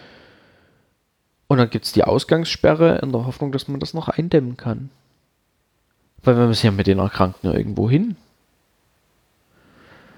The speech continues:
Ach, das ist alles so irrsinnig. Es ist so irrsinnig. Es macht müde. Es ist,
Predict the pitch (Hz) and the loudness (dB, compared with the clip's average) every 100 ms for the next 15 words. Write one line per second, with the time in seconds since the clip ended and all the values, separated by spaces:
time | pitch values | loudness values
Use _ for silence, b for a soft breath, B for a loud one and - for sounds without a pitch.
0 | b b b b b b _ 120 - - | b b b b b b _ 4 4 2
1 | 139 - 80 113 - - - 135 143 - | -2 -2 -2 -2 -2 -4 0 0 0 -2
2 | - - - - - - - 113 - 139 | -4 -4 -6 -8 -14 -12 -4 -4 0 0
3 | 143 143 131 135 - - - B B B | 2 2 0 -2 -4 -6 -14 B B B
4 | B B B - - 127 - 147 139 151 | B B B -18 -6 -4 -4 -6 -2 2
5 | 175 139 117 123 127 - - - - - | 6 6 6 4 -2 -8 -12 -12 -14 -16